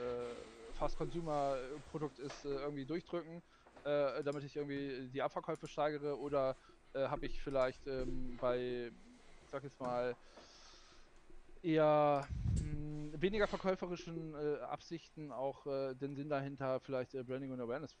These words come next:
für meine Marke zu schaffen, so, wo ich ja weiß, okay, den, den Invest, den ich da mache, zum Beispiel um so ein Projekt oder so ein Umbauprojekt zu finanzieren, ich will, ich sag jetzt mal, einfach fünfzigtausend Euro auf den Tisch legen und sage, „Hey, hier, mach, viel Spaß“, äh, äh,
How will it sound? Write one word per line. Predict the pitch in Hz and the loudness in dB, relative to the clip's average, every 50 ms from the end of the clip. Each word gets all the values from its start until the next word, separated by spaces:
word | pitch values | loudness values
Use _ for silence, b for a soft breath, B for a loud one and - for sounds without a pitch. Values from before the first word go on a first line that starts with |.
| - - | -18 -12
für | - 139 | -10 -4
meine | 127 127 127 120 | -2 -2 -2 0
Marke | 113 113 135 - - | -2 -2 -4 -4 -6
zu | - - - | -14 -18 -14
schaffen, | - - - - - 117 117 | -14 -14 -14 -14 -16 -20 -14
so, | - 120 113 | -14 -10 -10
wo | 123 | -8
ich | 120 - | -4 -4
ja | 120 117 | -2 -2
weiß, | 120 117 123 - - | -2 -4 -4 -6 -12
okay, | 123 - 139 131 | -10 -8 -8 -4
den, | 131 135 131 123 | -4 -6 -6 -4
den | - 131 131 | -6 -6 -6
Invest, | 127 127 131 127 - - | -4 -4 -4 -6 -4 -6
den | 127 | -8
ich | 120 | -8
da | - 107 | -8 -4
mache, | 113 151 - - | -4 -2 -4 -4
zum | - 131 | -6 -6
Beispiel | 127 120 - 127 123 | -6 -6 -6 -8 -8
um | 123 123 | -8 -8
so | 123 120 | -8 -10
ein | |
Projekt | 113 - - 123 127 143 - 139 | -10 -8 -4 -4 -4 -2 -2 -4
oder | 127 117 | -6 -4
so | 120 117 | -6 -10
ein | 107 | -10
Umbauprojekt | - 175 190 175 131 - - - 120 120 - | -8 -6 -2 -2 -2 -2 -4 -8 -8 -8 -8
zu | - 123 | -14 -20
finanzieren, | - 117 113 110 - - 165 165 170 170 b b b b b - | -16 -14 -14 -14 -12 -4 0 0 0 0 b b b b b -8
ich | - | -4
will, | 123 117 120 110 113 | -4 -4 -4 -6 -12
ich | - - | -12 -12
sag | 120 113 | -12 -12
jetzt | - - | -8 -2
mal, | 123 120 | 0 0
einfach | 120 120 - 123 | 0 0 -2 -4
fünfzigtausend | - 127 120 - - - - 127 120 127 127 | -8 -8 -14 -16 -10 -6 -4 -4 -2 2 4
Euro | 165 180 165 | 4 6 4
auf | 147 139 | 4 2
den | 139 | -2
Tisch | - 147 - | -8 -10 -6
legen | - 147 139 | -4 -4 -2
und | 135 | 0
sage, | 127 120 123 123 | 2 2 2 2
„Hey, | 123 135 131 127 | 0 0 0 0
hier, | 135 135 127 | 0 0 0
mach, | 113 123 147 175 - b b b b | 2 2 2 0 0 b b b b
viel | - - 147 | -6 -6 -6
Spaß“, | 135 - - 123 143 156 165 - - - - | -4 2 4 6 6 6 4 2 -8 -8 -4
äh, | 139 135 131 127 123 | -2 -2 0 -2 -4
äh, | 117 127 120 117 123 127 127 123 123 127 | -4 -8 -8 -4 -2 0 0 0 -2 -2